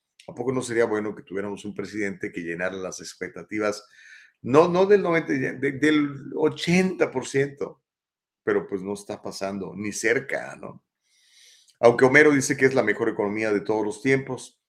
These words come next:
pero dice que seguimos mintiendo a sí mismos y rellenándose las bolsas de oro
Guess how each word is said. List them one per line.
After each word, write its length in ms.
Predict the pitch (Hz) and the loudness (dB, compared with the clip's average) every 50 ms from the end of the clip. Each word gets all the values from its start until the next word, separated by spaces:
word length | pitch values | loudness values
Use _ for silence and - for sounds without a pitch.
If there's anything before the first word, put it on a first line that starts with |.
| _ _ _ _ - | _ _ _ _ -4
pero 180 | 98 98 107 | 0 0 0
dice 200 | 110 110 - 110 | 0 -2 -4 -6
que 120 | 95 101 - | -6 -6 -4
seguimos 440 | - 101 104 117 120 120 113 95 | -4 -4 -4 -4 -2 -4 -4 -4
mintiendo 800 | 95 92 92 92 90 - - 117 123 123 120 110 98 98 - - | -6 -8 -8 -8 -10 -8 -6 -4 -4 -4 -4 -2 -2 -2 -2 -4
a 40 | 92 | -8
sí 160 | - - 110 | -10 -10 -10
mismos 520 | 107 113 120 120 101 113 120 117 104 - 98 | -10 -8 -8 -10 -10 -10 -10 -10 -10 -10 -4
y 120 | 90 95 92 85 82 76 - - - | -2 -2 -2 -2 -4 -10 -16 -18 -8
rellenándose 800 | - 101 113 107 104 104 104 107 123 135 139 131 123 113 - 104 | 0 2 2 2 2 2 0 0 0 -2 -2 -2 -4 -4 -4 -4
las 200 | 95 92 90 85 | -4 -4 -4 -2
bolsas 420 | 95 110 123 - - 120 107 98 85 | -2 -2 -2 -2 -2 -4 -6 -4 -4
de 120 | 87 90 98 | -4 0 2
oro 420 | 117 123 110 101 98 95 - | 4 4 4 4 0 -2 -6